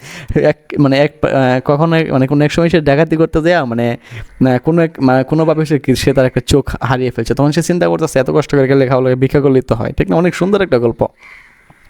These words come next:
আঠারো নম্বর হচ্ছে, সৈয়দ অলিউল্লাহ রচিত নয়নচারা গল্প অবলম্বনে আমুর চরিত্র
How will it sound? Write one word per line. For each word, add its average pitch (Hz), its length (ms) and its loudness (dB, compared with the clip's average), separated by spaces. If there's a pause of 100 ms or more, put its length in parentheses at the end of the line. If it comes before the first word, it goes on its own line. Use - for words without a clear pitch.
(680)
আঠারো 175 280 -2
নম্বর 185 180 0
হচ্ছে, 156 180 -4
সৈয়দ 165 300 0
অলিউল্লাহ 160 480 2
রচিত 131 280 0
নয়নচারা 135 440 0
গল্প 131 240 -2
অবলম্বনে 127 600 0 (160)
আমুর 143 440 -2
চরিত্র 131 520 0